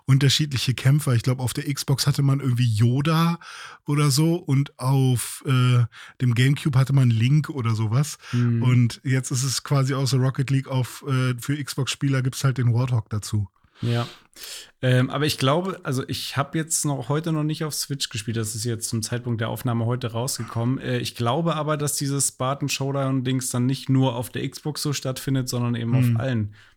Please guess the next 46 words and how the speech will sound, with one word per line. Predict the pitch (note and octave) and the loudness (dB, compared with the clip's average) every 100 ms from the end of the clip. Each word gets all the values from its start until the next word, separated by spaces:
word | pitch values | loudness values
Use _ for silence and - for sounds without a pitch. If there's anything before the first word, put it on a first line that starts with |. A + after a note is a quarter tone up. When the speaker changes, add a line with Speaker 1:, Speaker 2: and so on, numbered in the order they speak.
| _ | _
Speaker 2:
Plattformen, | - A2+ G#2 - A2 A#2+ A#2+ | -8 -6 -6 -6 -2 -2 -2
was | B2+ E3 - | -4 -6 0
Speaker 1:
Ja. | B2+ B2 A#2 B2 | 2 4 2 0
Speaker 2:
echt | - - | -4 -14
inter-, | - C#3 C3+ | -10 -8 -6
ich | B2+ G#2+ | -6 -2
meine, | A#2+ | 0
es | A#2+ - | 0 -2
gibt | B2+ | -2
ja | A#2 | -4
Crossplay, | - B2+ - | -4 -6 -4
es | A2+ G#2 | -2 0
muss | C#3+ - | 0 -2
ja | A2 | -4
eigentlich | A2 G#2+ G#2 | -2 -4 -4
so | A#2 | -4
sein. | A2 A2+ C3 - - | -2 -2 -4 -10 -20
Das | - | 0
Speaker 1:
Ja, | C#3 | 4
Speaker 2:
heißt, | E3 | 4
Speaker 1:
ja, | |
Speaker 2:
du | C3 | 2
Speaker 1:
klar. | - C3+ | 4 4
Speaker 2:
kannst | - | 4
dann | C3+ | 0
auch | B2+ C3 B2+ | -2 -6 -4
am | B2+ | -2
Ende | C3 C#3 B2+ | 2 2 0
auf | B2 A#2+ | -4 -4
der | B2 | -4
PlayStation | - C3 D3 - C3 C3 C3+ B2 | -2 -2 -2 -4 -4 -2 -2 -2
irgendwie | A#2+ B2+ B2 B2 B2 | -2 -2 0 0 0
als | A#2 A#2 A2 | 0 -4 -4
Master | B2 B2+ - | -4 -2 -2
Chief | G#2 - G#2 - | -4 -4 -6 -6
rumlaufen | G#2 G2 G#2 G#2 C3 | -6 -4 -4 -2 2
und | C3 | 4
Speaker 1:
Mhm. | |
Speaker 2:
auf | B2+ | 4
der | A#2 | 2
Switch. | A#2+ - B2 - | 0 -4 -6 -6
Das | A#2+ | -4
ist | F#3+ | -4
schon | - A3+ F3 | -2 0 0
sehr | C3 C3 | 0 -2
interessant. | B2+ A2+ A2 C3+ F3 | -2 -2 -2 -4 -6